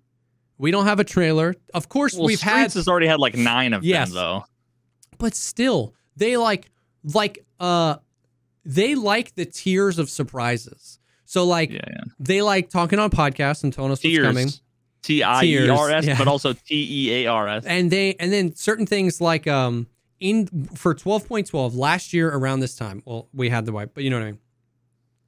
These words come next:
Speaker 1: In the trailer, it showed a guy using a rangefinder, and we were all like, "Oh," you know what I mean? It was like, that wasn't, like, a huge surprise,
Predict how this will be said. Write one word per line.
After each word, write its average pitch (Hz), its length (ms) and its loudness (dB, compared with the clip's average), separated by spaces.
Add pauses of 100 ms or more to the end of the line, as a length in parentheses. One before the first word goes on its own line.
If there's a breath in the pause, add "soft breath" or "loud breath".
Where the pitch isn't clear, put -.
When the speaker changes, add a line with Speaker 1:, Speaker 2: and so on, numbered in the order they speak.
(300)
Speaker 1:
In 226 240 0
the 160 100 2
trailer, 151 1000 -2 (1000)
it 196 180 -6
showed 185 380 2
a 175 60 2
guy 156 280 2
using 156 340 2
a 127 40 2
rangefinder, 123 720 0
and 175 120 0
we 247 100 4
were 247 100 2
all 240 160 4
like, 226 320 0
"Oh," 381 800 4
you 226 100 -2
know 240 60 0
what 240 80 0
I 240 40 0
mean? 240 100 -2
It 233 60 2
was 220 100 2
like, - 160 -2 (120)
that 269 180 -2
wasn't, 254 180 2
like, 180 140 2
a 139 60 2
huge 202 720 2
surprise, 277 760 0